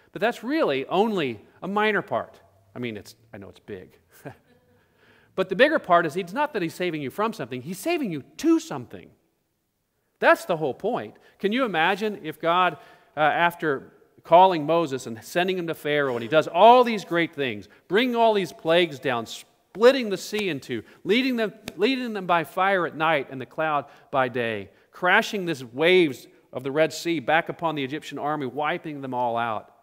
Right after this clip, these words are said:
I mean, all these mighty things to set them free from slavery, and then they said, "Okay, you're free. Go on.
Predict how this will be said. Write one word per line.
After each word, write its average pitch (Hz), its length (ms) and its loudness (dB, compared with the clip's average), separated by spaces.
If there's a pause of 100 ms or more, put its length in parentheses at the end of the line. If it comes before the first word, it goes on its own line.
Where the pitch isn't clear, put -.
(340)
I 131 80 -10
mean, 131 300 -10 (320)
all 240 360 4
these 202 220 -6
mighty 180 300 -2
things 160 540 -4 (100)
to 135 80 -14
set 196 300 -4
them 151 160 -8
free 170 180 -6
from 143 160 -12
slavery, 160 400 -4
and 127 100 -6
then 151 120 -4
they 143 80 -8
said, 123 160 -4
"Okay, 269 300 2
you're 202 120 -6
free. 220 360 -6 (480)
Go - 120 -2
on. 262 240 -2